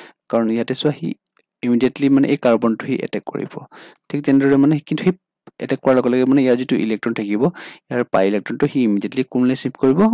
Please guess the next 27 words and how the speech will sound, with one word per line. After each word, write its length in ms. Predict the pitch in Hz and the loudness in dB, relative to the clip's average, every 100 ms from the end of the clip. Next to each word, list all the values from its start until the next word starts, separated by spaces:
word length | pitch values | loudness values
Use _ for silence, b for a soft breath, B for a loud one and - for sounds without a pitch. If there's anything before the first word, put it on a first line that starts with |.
| - | 2
অৰ্থলৈ 320 | 101 - 110 - | 0 0 -2 -4
শ্বিফ্ট 160 | - - | -8 -6
কৰিব। 200 | 98 98 - B B _ - | -6 -6 -12 B B _ -4
ঠিক 120 | 147 139 | -4 0
তেনেদৰে 340 | 127 131 135 127 | 0 2 4 4
মানে 140 | 123 127 | 2 0
ইয়াতো, 300 | 110 104 - 127 156 - _ _ _ B B B B _ 120 | 0 -2 0 -2 -4 -10 _ _ _ B B B B _ -4
ইয়াত 160 | 110 - | -4 -4
এটেক 160 | 110 - | -6 -2
কৰিছে 260 | 123 120 156 160 123 | -2 0 0 0 -4
আৰু 80 | 107 | -4
লগালগ 260 | 104 104 110 117 | -2 -2 -4 -2
মানে 140 | 131 175 135 | -2 -2 -4
ইয়াৰ 180 | 104 107 - | -6 -6 -8
এই 40 | 127 120 | -10 -6
চাইডে 180 | 120 190 B B B - | -2 -2 B B B -8
শ্বিফ্ট 200 | - - - | -6 -4 -4
কৰিছে। 280 | - - 131 - B B - | -4 -4 -10 -16 B B -8
তো 60 | 175 | -4
শ্বিফ্ট 160 | - 175 | -2 -2
কৰাৰ 120 | - 175 | 2 4
লগে 100 | 165 | 4
লগে 120 | 175 151 | 2 0
সেই 100 | 180 - - | -2 -2 -4
প্ৰথম 180 | - 165 151 | 2 2 2
ষ্টেপ 180 | - 151 143 | 0 -4 -2
দুটাৰে 360 | 120 123 151 | -2 0 2